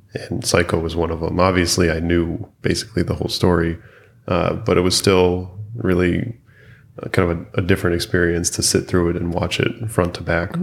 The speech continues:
Speaker 1: Right.
Speaker 2: 'cause I've seen, like, scenes.
Speaker 1: Yeah.
Speaker 2: Like, I've definitely watched scenes from this
Speaker 1: Yeah.
Speaker 2: movie.
Speaker 1: And I don't know,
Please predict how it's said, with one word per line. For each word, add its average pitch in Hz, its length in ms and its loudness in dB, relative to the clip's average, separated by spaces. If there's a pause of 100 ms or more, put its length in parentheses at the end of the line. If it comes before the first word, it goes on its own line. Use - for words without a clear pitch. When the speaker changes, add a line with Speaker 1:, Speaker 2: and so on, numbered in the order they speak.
(160)
Speaker 1:
Right. - 100 -2
Speaker 2:
'cause 190 140 2
I've 165 160 2
seen, 147 260 4
like, - 380 -4 (100)
scenes. 175 680 4 (100)
Speaker 1:
Yeah. 113 140 4
Speaker 2:
Like, 87 120 0
I've 156 80 0
definitely 165 420 2
watched 147 500 -2 (380)
scenes - 640 -2 (100)
from 143 220 -4
this 110 140 4
Speaker 1:
Yeah. 95 60 4
Speaker 2:
movie. 180 440 0 (400)
Speaker 1:
And 98 440 2 (460)
I 101 80 4
don't 90 120 2
know, 87 200 0